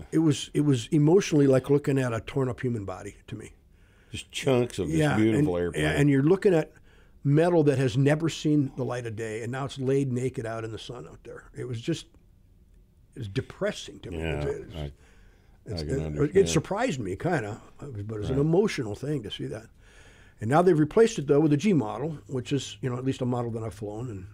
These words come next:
Speaker 1: I may have flown that airframe. I don't know. I never kept a logbook. Like, I, I really, really regret that.
Speaker 2: Right.
Speaker 1: I'd like to see a picture of one and go look up my book and go, "Yeah, I did fly that one," you know.
Speaker 2: Right.
Speaker 1: But I, I was too lazy. So.
Speaker 2: <laughs>
Speaker 1: But
Speaker 2: Didn't
Speaker 1: back
Speaker 2: know
Speaker 1: to
Speaker 2: it would be an issue at
Speaker 1: Yeah.
Speaker 2: the time.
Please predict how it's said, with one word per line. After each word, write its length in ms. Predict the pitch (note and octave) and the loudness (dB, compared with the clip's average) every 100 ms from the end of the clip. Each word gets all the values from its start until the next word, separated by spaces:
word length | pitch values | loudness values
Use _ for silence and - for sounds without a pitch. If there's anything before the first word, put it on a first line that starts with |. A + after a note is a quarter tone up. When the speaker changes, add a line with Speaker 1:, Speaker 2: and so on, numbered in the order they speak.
| - | -8
Speaker 1:
I 60 | B2 | 0
may 140 | A#2+ | 2
have 120 | C3+ C3+ | 4 4
flown 200 | D#3 E3 | 4 4
that 100 | E3+ | 2
airframe. 320 | G3 G#2 G2 | -2 -6 -8
I 60 | A#2 | -8
don't 120 | C3+ | -6
know. 140 | C#3 | -6
I 60 | B2 | -4
never 220 | B2 A#2 | -6 -6
kept 200 | C3 - | -8 -10
a 40 | A2 | -8
logbook. 460 | A2 A2 G2+ G2 | -8 -10 -10 -12
Like, 140 | G2+ G2+ | -12 -12
I, 20 | |
I 500 | F#2 F#2+ - - G#2 | -14 -16 -20 -16 -10
really, 300 | G2+ A#2+ G#2+ | -2 -2 -2
really 240 | G2 G2+ | -4 -10
regret 340 | F#2+ F#2+ G2 F#2 | -10 -10 -12 -12
that. 140 | F#2 - - - - - - | -16 -18 -20 -20 -20 -20 -14
Speaker 2:
Right. 260 | F2 D#2 D2+ - G2 - | -10 -8 -8 -10 -16 -14
Speaker 1:
I'd 120 | A2 G#2+ | -12 -10
like 140 | A2+ | -10
to 60 | A2+ | -8
see 140 | C3+ | -8
a 60 | A2+ | -4
picture 340 | - D3+ - | 0 0 2
of 60 | B2 | 0
one 140 | A#2+ | 0
and 100 | A2 | -2
go 80 | B2 | 2
look 180 | C3+ C3+ | 2 2
up 80 | C#3 | 0
my 100 | B2 | -2
book 180 | B2 D#3 | -2 -2
and 60 | |
go, 80 | C3 | -4
"Yeah, 120 | F#3+ | -6
I 40 | F3+ | -6
did 180 | G3+ E3 | -6 -6
fly 120 | A#2 | -8
that 120 | G2 | -8
one," 260 | G#2 G#2 G2 | -10 -12 -12
you 80 | G#2+ | -12
know. 120 | A2+ | -10
Speaker 2:
Right. 260 | E2+ D#2 E2 - - - - - | -10 -10 -12 -16 -20 -20 -20 -14
Speaker 1:
But 100 | F#2+ | -8
I, 40 | G2+ | -8
I 460 | F#2 - - - | -10 -18 -18 -8
was 120 | A2+ | -8
too 120 | - D3 | 0 6
lazy. 360 | C#3 B2 F#2+ - - - _ | 6 4 -4 -16 -20 -20 _
So. 160 | A2+ G2 - - | -16 -16 -18 -6
Speaker 2:
<laughs> 340 | B2+ A2 G#2+ - _ | -4 -2 -4 -6 _
Speaker 1:
But 220 | C3 C3+ - | -2 0 2
Speaker 2:
Didn't 160 | C#3 | 4
Speaker 1:
back 140 | C#3 B2 | 6 6
Speaker 2:
know 120 | B2+ | 6
Speaker 1:
to 160 | B2 A2 | 6 2
Speaker 2:
it 60 | |
would 120 | G2 | 2
be 160 | G2 G#2 | 2 2
an 80 | E2 | 2
issue 380 | E2+ - B1+ D2+ | -4 -6 -10 -8
at 40 | |
Speaker 1:
Yeah. 120 | D2+ | -8
Speaker 2:
the 80 | D#2+ | -8
time. 160 | E2 | -12